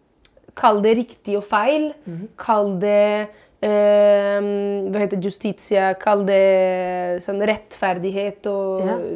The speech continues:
Speaker 1: ja. Å lære det,
Speaker 2: Mhm.
Speaker 1: og lese bøker om det, og gå rundt verden for å lære om kulturer,
Speaker 2: Mhm.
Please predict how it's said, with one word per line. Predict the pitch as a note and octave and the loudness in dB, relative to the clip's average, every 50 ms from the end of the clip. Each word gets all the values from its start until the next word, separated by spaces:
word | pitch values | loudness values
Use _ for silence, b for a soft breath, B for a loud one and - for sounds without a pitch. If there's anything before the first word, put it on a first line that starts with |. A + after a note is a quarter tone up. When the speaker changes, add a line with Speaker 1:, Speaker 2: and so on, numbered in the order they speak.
| - - - G#3 G3+ | -10 -8 -6 -4 -4
Speaker 1:
ja. | G#3 B3 B3+ b b b b b b b b b b b b b _ _ _ _ - | -2 -4 -6 b b b b b b b b b b b b b _ _ _ _ 0
Å | B3+ B3+ | 2 2
lære | C4+ C#4 B3 G#3 A3 A#3 G#3+ | 4 4 2 2 0 0 2
det, | G3+ B3 C#4+ F#4+ A4 A4 - - _ _ - | 4 4 4 4 2 -2 -4 -10 _ _ -10
Speaker 2:
Mhm. | F#3+ F#3+ G#3 B3 C4 - | -8 -8 -8 -8 -10 -4
Speaker 1:
og | - A#3+ A#3 A#3 A3+ | 0 2 2 4 4
lese | A#3 C4 B3+ A3 G3 - - A3 G3+ | 6 4 4 4 0 -4 -4 -2 0
bøker | G3 G#3+ G#3 F#3+ - - F#3+ F#3+ | 0 0 -2 -2 -2 -4 -4 -2
om | F#3 F#3+ | -2 -2
det, | F#3 G3+ G#3+ A3+ A#3 A#3 A#3 A#3 - | -2 -2 -2 0 0 0 0 -2 -2
og | G#3+ G3+ G3+ G3 G3 G3 G3 G3 G3 G3 G3 G3+ G#3 F#3+ - _ _ _ _ _ - G#3+ | -2 -2 0 0 0 0 0 0 0 0 -2 -2 -4 -6 -8 _ _ _ _ _ -10 -4
gå | F#3+ G#3+ G#3 G#3 | 0 2 2 2
rundt | G#3+ G#3 G3+ G3+ | 2 0 -2 -4
verden | G#3 G3 G3 F#3 F3+ F#3+ F#3+ | -4 -4 -4 -4 -4 -4 -4
for | F#3+ - G3+ | -4 -4 -2
å | G3 | 0
lære | G3+ G3 F#3+ F#3 | 0 0 0 0
om | F#3 F#3+ F#3 | -2 -4 -4
kulturer, | - G#3 F#3 - - G3 F#3 F#3 G#3 B3 D4 E4 - - B B B G3+ | -6 -8 -10 -4 -2 0 0 2 4 2 2 2 0 -8 B B B -14
Speaker 2:
Mhm. | F#3 G#3 A3 | -14 -14 -14